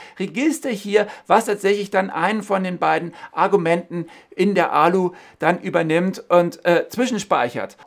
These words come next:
Und ich habe sie hier schon mal zusammengeschaltet, also mit blauen Leitungen. Blau heißt, da fließen Daten durch.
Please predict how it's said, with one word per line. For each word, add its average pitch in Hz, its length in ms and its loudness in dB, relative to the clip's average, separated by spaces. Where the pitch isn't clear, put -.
Und 185 100 -2
ich 185 100 -4
habe 247 140 0
sie 233 80 -8
hier 262 140 0
schon 254 120 -2
mal 247 140 4
zusammengeschaltet, 220 720 2
also 254 180 0
mit 180 200 -4
blauen 208 400 6
Leitungen. 175 420 2
Blau 160 420 4
heißt, 185 320 2
da 175 80 2
fließen 190 340 -4
Daten 175 320 2
durch. 147 300 2